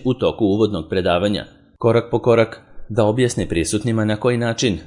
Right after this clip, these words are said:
bi trebalo prema pravilima da postupak javnih nabavki bude sproveden.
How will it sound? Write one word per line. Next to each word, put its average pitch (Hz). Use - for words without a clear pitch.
bi 104
trebalo 120
prema 80
pravilima 101
da 110
postupak 113
javnih 113
nabavki 95
bude 73
sproveden. 82